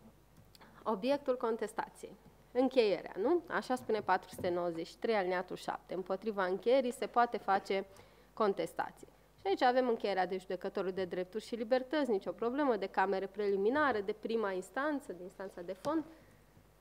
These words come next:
dar încheierea instanței de apel poate să fie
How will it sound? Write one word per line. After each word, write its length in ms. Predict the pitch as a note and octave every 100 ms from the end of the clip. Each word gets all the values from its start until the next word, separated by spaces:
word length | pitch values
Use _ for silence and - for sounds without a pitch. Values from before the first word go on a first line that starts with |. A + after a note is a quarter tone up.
| - - _
dar 440 | - E3 A#3+ D#4+ D#4
încheierea 420 | C#4+ C4 B3 A#3
instanței 520 | G#3+ G#3+ A3 A3 G#3+
de 80 | F#3+
apel 420 | F#3+ F#3+ G#3+ - F#3+ - -
poate 320 | G#3+ G#3 A3
să 160 | -
fie 400 | G#3 G#3+ F#3+ F#3